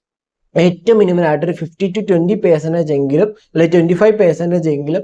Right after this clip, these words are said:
ശനിയുടെ രാശിമാറ്റത്താൽ ഉണ്ടാവുന്ന ഫലങ്ങൾ നമ്മളിലേക്ക് എന്താണ് ബാധിക്കും. കാരണം അത്രയും നാൾ നീണ്ടു നിന്ന ഒരു രാശിമാറ്റമാണ്. അത് മാത്രമല്ല, നമ്മുടെ എന്താണ് കർമ്മത്തിന്റെ ഫലങ്ങളൊക്കെ നമുക്ക് കിട്ടുന്ന ഒരു ടൈം ആയിരിക്കും ശനിയുടെ രാശിമാറ്റം എന്ന് പറയുന്നത്, അല്ലെ?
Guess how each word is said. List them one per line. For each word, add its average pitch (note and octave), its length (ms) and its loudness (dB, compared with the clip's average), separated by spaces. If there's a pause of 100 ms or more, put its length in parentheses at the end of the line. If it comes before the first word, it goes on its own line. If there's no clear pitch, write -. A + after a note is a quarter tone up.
ശനിയുടെ D3 720 -2
രാശിമാറ്റത്താൽ C#3 800 -2
ഉണ്ടാവുന്ന B2+ 540 -4 (360)
ഫലങ്ങൾ F#3+ 380 2
നമ്മളിലേക്ക് E3 500 0
എന്താണ് C#3 360 -2 (260)
ബാധിക്കും. C3 600 0 (180)
കാരണം D#3+ 200 2
അത്രയും F#3+ 420 2
നാൾ F3 260 2
നീണ്ടു D#3+ 280 -2
നിന്ന E3 300 -2
ഒരു D#3 120 0
രാശിമാറ്റമാണ്. C#3+ 800 -2 (460)
അത് A3 120 4
മാത്രമല്ല, A3+ 340 2
നമ്മുടെ F#3 420 2
എന്താണ് D#3+ 520 0 (320)
കർമ്മത്തിന്റെ E3 540 0
ഫലങ്ങളൊക്കെ D#3 640 0
നമുക്ക് C#3+ 420 -2
കിട്ടുന്ന C#3 300 -4
ഒരു C3+ 180 -2
ടൈം C3 260 -4
ആയിരിക്കും A#2+ 280 -10
ശനിയുടെ A#2+ 420 -8
രാശിമാറ്റം A#2 540 -6
എന്ന് B2 160 -6
പറയുന്നത്, A2+ 320 -4
അല്ലെ? F#3+ 180 2